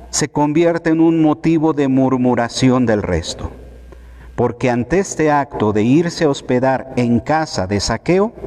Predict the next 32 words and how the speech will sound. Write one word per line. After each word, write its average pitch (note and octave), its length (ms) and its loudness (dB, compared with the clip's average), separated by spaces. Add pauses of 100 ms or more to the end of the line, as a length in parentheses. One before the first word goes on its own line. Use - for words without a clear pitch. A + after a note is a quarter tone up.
(760)
la A2+ 180 2
murmuración B2+ 800 0
de D#3 100 0
todos F3 460 0
los C3 200 -2
que - 80 -4
estaban C#3+ 520 -2
ahí C#3+ 460 2
ha C3+ 120 -2
sido C#3+ 420 0
la G#2 180 0
de, G2 200 -4 (320)
"Hoy D#3 400 0
se - 220 -2
ha B2+ 140 2
ido C3+ 260 2
a A#2+ 60 0
hospedar A#2+ 1000 -6
en A2 220 -4
casa B2+ 640 -4
de G2+ 180 0
un G2+ 360 0 (220)
pecador". F#2 520 -6 (1400)
Esto, G3 260 -2
hermanos, G3+ 460 0 (240)
muchas G3 320 0
veces F#3+ 320 0
puede F#3 240 0
reflejar C3 880 -4
nuestra B2+ 400 0
propia C3 460 -2
realidad. F2+ 560 0